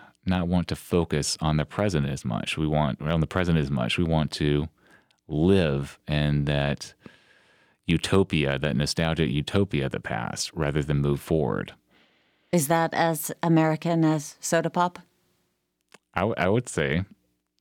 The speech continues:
Speaker 1: yes. Uh, you look at soda pop and you look at, uh, the idea of America. America is very focused on nostalgia, especially at this point in time.
Speaker 2: The way things used to go. Would you read some of the novel for us?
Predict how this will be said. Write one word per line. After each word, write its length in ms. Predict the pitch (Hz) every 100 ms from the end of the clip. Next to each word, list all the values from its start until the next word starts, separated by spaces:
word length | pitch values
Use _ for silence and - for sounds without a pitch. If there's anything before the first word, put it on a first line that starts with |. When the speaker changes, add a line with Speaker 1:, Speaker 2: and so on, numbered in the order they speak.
| _
Speaker 1:
yes. 460 | 92 101 78 - -
Uh, 300 | 85 85 87
you 120 | 92
look 200 | 98 98
at 140 | 98 -
soda 220 | 95 90
pop 380 | 87 87 82 80
and 360 | 80 80 80
you 120 | 87
look 220 | 85 82 82
at, 240 | 78 -
uh, 260 | 78 78 78
the 120 | 80
idea 280 | 80 80 80
of 80 |
America. 760 | 78 78 82 80 - 67 69 78 _ - - _ _ _ _ -
America 420 | 82 82 85 80
is 140 | 80 76
very 300 | 85 85 82
focused 420 | 78 73 71 -
on 380 | 73 71 76 - -
nostalgia, 640 | 73 - 78 76 69 67
especially 400 | 67 - 76 78
at 80 | 69
this 140 | 73
point 280 | - 73 65
in 60 | 64
time. 480 | 73 71 67 60 - _ _
Speaker 2:
The 80 | 151
way 180 | 143 139
things 360 | - 139 135 139
used 180 | 131
to 80 | 139
go. 320 | 139 131 127 - - -
Would 180 | 247 247
you 200 | 311 294
read 320 | 226 254 294
some 240 | - 277 262
of 80 | 262
the 60 |
novel 320 | 240 233 254
for 180 | 247 240
us? 300 | 254 269 -